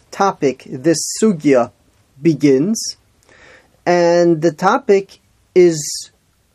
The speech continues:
shluchin, the concept of a messenger. We have a principle, shliach shel adam kemoso.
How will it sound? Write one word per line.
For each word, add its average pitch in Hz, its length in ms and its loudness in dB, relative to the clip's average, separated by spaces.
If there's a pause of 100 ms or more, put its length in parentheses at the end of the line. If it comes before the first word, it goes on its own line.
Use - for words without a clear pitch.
(340)
shluchin, 190 1000 0
the 151 200 -4
concept 190 760 -4
of 196 540 2
a 160 140 2
messenger. 156 960 -2 (960)
We 202 120 2
have 196 160 2
a 175 80 2
principle, 214 600 0
shliach 220 680 -2
shel - 420 -2
adam 190 440 2
kemoso. 143 720 -2